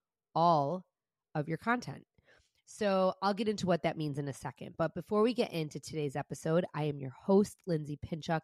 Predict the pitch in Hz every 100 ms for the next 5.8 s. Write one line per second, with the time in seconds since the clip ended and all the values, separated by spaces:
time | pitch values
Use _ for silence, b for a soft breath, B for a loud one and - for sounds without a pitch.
0 | - 151 156 156 165 175 170 185 175 170
1 | 156 156 180 175 170 165 - 170 165 -
2 | B B B - 202 180 208 208 202 202
3 | 185 185 180 - 165 156 175 196 196 202
4 | 196 175 160 165 170 160 160 180 156 139
5 | - 147 - 180 185 151 147